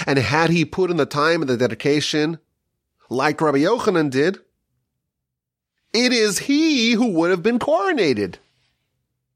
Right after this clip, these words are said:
Now, Ilfa took this as a little bit of a slight to his scholarship. He climbed up the mast of a ship.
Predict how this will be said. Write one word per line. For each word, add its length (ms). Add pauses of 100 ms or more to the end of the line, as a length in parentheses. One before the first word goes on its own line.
(2000)
Now, 100
Ilfa 360
took 220
this 180
as 140
a 20
little 140
bit 120
of 80
a 60
slight 600 (420)
to 120
his 240
scholarship. 880 (1900)
He 140
climbed 420
up 260 (1120)
the 140
mast 480
of 160
a 40
ship. 380